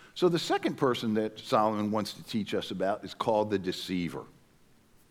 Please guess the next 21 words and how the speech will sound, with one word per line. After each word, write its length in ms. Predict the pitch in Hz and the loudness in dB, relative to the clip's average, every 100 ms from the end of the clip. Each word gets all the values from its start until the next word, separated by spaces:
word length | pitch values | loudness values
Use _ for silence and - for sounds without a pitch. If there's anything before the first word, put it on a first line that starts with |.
| - - - - - - | -20 -20 -20 -20 -20 -4
Solomon 460 | - 135 143 123 | 4 4 4 2
describes 540 | 104 - 120 107 98 85 | 0 0 2 4 2 0
this 200 | 131 135 | -2 -2
person 400 | - 95 92 104 | -2 -2 -2 -6
in 80 | |
Proverbs 580 | 101 110 101 104 104 101 | -6 -4 -2 0 0 0
eleven 360 | 98 87 87 98 | -4 -2 -2 -2
and 160 | 95 | -4
thirteen. 640 | 92 101 101 - 123 123 - - - - - | -2 -2 -2 -2 -2 -2 -6 -16 -20 -20 0
"A 80 | 101 | 4
wicked 400 | 127 175 127 101 | 6 6 4 2
person 420 | 123 107 - 95 - | 2 2 0 -6 2
earns 360 | 117 110 92 | 4 4 2
deceptive 640 | 76 85 - 107 - 92 87 | -2 -8 0 0 0 -6 2
wages, 500 | 101 98 73 69 - - - | 4 4 2 -6 -10 -18 -6
but 140 | - - | -2 0
the 80 | |
one 240 | 104 127 143 | 0 2 0
who 100 | 131 | -2
sows 380 | - 113 98 92 | 0 0 0 2
righteousness 720 | 113 113 - 78 82 76 | 4 4 2 -10 -8 -10